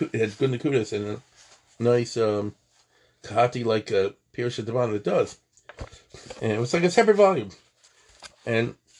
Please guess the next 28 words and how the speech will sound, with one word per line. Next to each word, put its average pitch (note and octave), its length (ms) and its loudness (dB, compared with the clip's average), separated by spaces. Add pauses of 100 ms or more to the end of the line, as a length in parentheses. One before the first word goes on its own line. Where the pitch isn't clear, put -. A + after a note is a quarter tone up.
(160)
you D3+ 80 2
know, C#3 240 4 (480)
he F#3+ 120 0
develops E3+ 300 6
there D#3 120 4
the C#3+ 120 4
idea, B2 240 4
which A3+ 160 0
is A#3 140 0
in G#3 120 2
Chaim E3 240 2
Vital B2+ 280 0
and B2 100 0
all A#2 120 0
the A2+ 120 -4
others, A2+ 280 -4 (580)
that C#3 80 -14
the C#3 100 0
whole F3+ 320 6
world D3 220 4
is A2 140 -4
nothing A2 240 -2
but F#2+ 180 -2
the G2+ 240 -4 (160)
letters G2+ 300 -2
of F2 80 -10
God's - 280 -6
name. G2 260 -6